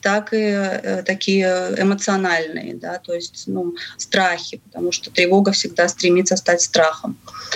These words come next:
Э, нужно тогда обращаться за помощью, говорить об этом,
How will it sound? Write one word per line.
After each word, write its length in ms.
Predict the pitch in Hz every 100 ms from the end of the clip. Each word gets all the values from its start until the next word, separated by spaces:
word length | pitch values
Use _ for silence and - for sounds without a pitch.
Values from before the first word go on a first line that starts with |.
| - -
Э, 280 | - 175 175
нужно 320 | 190 247 285
тогда 280 | 294 240 220
обращаться 440 | 233 240 262 262 240
за 100 | 233
помощью, 600 | 277 339 220 - - - 202 - - - - - 208
говорить 640 | 202 196 196 196 254 330
об 120 | 208 170
этом, 280 | 170 -